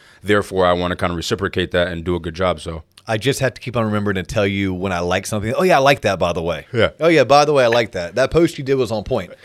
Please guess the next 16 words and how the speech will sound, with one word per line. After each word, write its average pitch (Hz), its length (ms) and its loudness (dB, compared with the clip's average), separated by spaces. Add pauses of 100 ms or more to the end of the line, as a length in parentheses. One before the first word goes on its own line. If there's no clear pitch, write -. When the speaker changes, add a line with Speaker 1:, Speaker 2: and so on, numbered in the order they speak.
(360)
Speaker 2:
Um, 113 380 4
sometimes 214 420 -4
I 196 60 4
forget 180 200 0
to 175 60 -8
do 190 140 -6
that. - 220 -4
Speaker 1:
No, 165 100 2
Speaker 2:
Like, 117 100 4
Speaker 1:
it's 127 80 -2
Speaker 2:
you 156 60 0
just, 143 340 -4
you 143 80 -8
just 147 200 -4
forget, 143 520 0
or 123 460 0